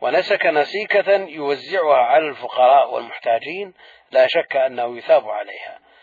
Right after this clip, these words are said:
فالنحر أعم من أن يكون أضحية أو هدي أو عقيقة، وإن كان هذه ما، ما ورد فيها النصوص صراحة،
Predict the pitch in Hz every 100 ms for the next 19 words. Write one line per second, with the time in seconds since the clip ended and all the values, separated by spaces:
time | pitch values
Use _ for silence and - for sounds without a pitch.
0 | _ _ - 135 143 143 135 175 190 170
1 | - 185 143 139 127 120 120 120 113 -
2 | 143 131 127 _ _ _ - 143 131 -
3 | 127 123 117 - 135 107 113 120 117 123
4 | - 151 - - 107 - - - _ _
5 | _ 139 135 120 120 113 131 117 117 160
6 | 180 _ _ _ _ _ 120 117 120 -
7 | 131 123 120 120 120 147 135 117 151 113
8 | 117 107 160 156 - 120 107 - - -
9 | 98